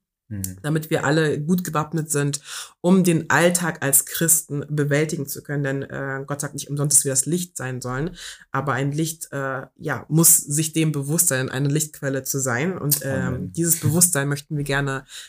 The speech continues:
Speaker 2: mit den Sonntagspredigten, mit den Bible Studies, mit den Prayers noch etwas verstärken.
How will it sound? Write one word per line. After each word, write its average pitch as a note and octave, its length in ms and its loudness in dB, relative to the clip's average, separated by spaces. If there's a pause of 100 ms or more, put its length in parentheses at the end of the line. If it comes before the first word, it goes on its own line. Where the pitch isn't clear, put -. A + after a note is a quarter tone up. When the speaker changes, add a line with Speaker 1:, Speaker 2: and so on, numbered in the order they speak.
(120)
Speaker 2:
mit F#3 280 4
den E3 160 2
Sonntagspredigten, D3+ 800 -2
mit C#3+ 120 -2
den C3+ 160 2
Bible D#3 260 4
Studies, C#3 300 -2
mit C#3+ 80 -12
den C#3 160 -6
Prayers D3+ 580 0
noch D3+ 240 -6
etwas D3 300 0
verstärken. - 760 -6